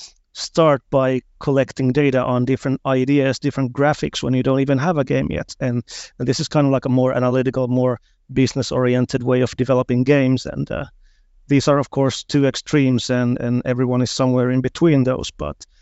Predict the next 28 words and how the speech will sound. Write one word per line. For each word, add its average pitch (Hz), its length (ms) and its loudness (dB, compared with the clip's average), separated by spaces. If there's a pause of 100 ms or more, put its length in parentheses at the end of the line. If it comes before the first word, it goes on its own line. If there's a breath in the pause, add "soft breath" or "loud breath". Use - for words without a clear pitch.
(320 soft breath)
I 139 60 -2
kind 147 220 2
of, - 120 -6
like, 139 200 2
feel 139 260 2
like 127 200 0
you 127 100 2
need 127 180 2
to 131 240 0 (480)
adapt 135 720 0 (520)
the 131 120 4
approach 131 760 -2 (100)
to 127 240 -2
the 123 300 2
development 127 640 0
method 127 460 0
that 131 200 2
the 135 80 -2
company - 500 0
kind 143 200 0
of, 85 120 -6
like, - 180 -10
embraces. 131 680 0
Like, - 160 -6
if, - 140 -2
if - 120 -8
it's - 140 -6
very 139 360 0